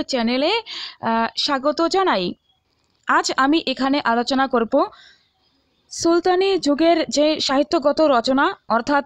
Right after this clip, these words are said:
বিভিন্ন গ্রন্থ, তার লেখক এবং যে বিশেষত্ব, সেই বিষয়টি। তো এই ভিডিওটি হেল্পফুল হবে, আমি এটি, আহ, শুরুতেই জানিয়ে রাখি। নেট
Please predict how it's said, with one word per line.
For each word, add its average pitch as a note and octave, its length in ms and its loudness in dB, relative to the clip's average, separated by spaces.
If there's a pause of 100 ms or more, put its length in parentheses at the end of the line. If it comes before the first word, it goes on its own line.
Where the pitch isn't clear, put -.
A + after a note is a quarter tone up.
(140)
বিভিন্ন D#4 260 0 (140)
গ্রন্থ, C#4 260 0 (680)
তার B3+ 140 2 (160)
লেখক D#4 280 0 (200)
এবং B3 140 0 (140)
যে C#4+ 80 2 (140)
বিশেষত্ব, C4 460 -2 (760)
সেই C#4 220 2
বিষয়টি। G#3 340 -2 (1400)
তো F4+ 80 2 (600)
এই G4 140 2
ভিডিওটি G4 420 2 (340)
হেল্পফুল D#4 540 -2
হবে, C4 160 0 (100)
আমি C4 180 2
এটি, C4 160 -2 (260)
আহ, A3+ 160 -2 (280)
শুরুতেই D4 420 -2
জানিয়ে A3+ 300 0
রাখি। A3 220 -2 (720)
নেট F4+ 160 0